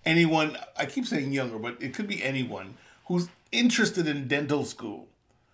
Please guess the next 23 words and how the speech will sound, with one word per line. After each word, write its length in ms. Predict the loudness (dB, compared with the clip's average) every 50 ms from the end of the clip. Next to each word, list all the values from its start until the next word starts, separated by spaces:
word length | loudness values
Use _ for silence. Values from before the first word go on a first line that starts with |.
| _ _ _ _ _ _ 0
What 140 | 4 6 6
are 40 | 6
some 220 | 8 6 8 8
of 80 | 8 6
the 440 | 4 2 0 0 -4 -6 -8 -10 -12 -18 _ _ _ _ _ _ _ -6
big 180 | 2 2 4 4
expectations? 800 | 4 2 2 -2 -2 -2 0 0 -2 -2 -2 -4 -4 -6 -6 -4
And 280 | -4 -4 -4 -6 -8 -12 -20 -20 -20 _ _ _ _ -2
let 240 | 4 6 8 8
us 160 | 8 6 4 6
know 160 | 8 8 8
some 180 | 8 8 6
of 80 | 6 6
the 80 | 6 4
things 160 | 4 4 2
you 100 | 2 0
didn't 340 | 2 2 2 2 4 2 0
expect 400 | 0 0 -2 -2 -4 -4 -2 -4
to 80 | -2
find 360 | 6 6 6 8 6 2 0
in 140 | 0 -2 0
dental 320 | 0 -2 -2 -2 -4 -6 -8
school 480 | -8 -8 -8 -8 -6 -6 -8 -8 -10